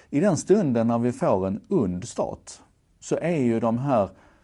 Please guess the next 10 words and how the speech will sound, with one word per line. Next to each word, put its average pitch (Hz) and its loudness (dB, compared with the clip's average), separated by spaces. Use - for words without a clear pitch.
verktygen, 101 0
de 104 -2
här 120 -2
redskapen 98 -4
fullständigt 139 -2
förödande 98 -4
för 92 0
oss 110 0
medborgare. 90 -6
Och 147 4